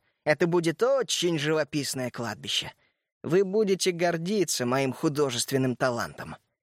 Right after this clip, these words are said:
Кровь. Всюду кровь. И спать я после этого буду сном младенца.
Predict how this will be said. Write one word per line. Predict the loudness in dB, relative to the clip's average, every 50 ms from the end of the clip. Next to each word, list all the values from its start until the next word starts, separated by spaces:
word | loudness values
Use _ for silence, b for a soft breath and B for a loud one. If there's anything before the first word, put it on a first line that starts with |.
| _ _ _ _ _ -4
Кровь. | 0 2 2 4 2 0 -2 -8 -12 -16 _ _ _ _ _ _ _ _ _ _ _ _
Всюду | -2 0 0 2 2 2 2 2 2 0 0
кровь. | 0 0 0 0 -2 -4 -8 -12 -14 B B B B B B B B
И | 2
спать | 2 2 4 2 2 2 2 0
я | -2 -2
после | -2 0 0 2 2 2 0
этого | 0 0 -2 -2
буду | -2 -2 -2 0 0
сном | 0 0 2 2 2 4 4
младенца. | 4 4 4 2 2 0 -2 -4 -8 -6 -4 -4 -4 -4